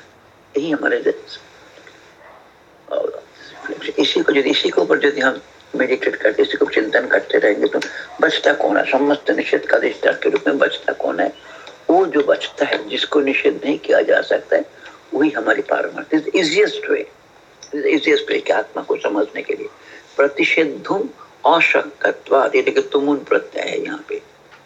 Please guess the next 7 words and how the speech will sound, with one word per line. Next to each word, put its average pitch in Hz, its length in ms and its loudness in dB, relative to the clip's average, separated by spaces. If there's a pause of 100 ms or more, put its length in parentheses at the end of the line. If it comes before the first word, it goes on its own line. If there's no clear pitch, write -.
(220)
तो - 220 -2 (280)
प्रतिषेध - 560 0
करना 151 360 0
जिसको 131 340 0
संभव - 580 -4
नहीं - 240 -2
है, - 160 -6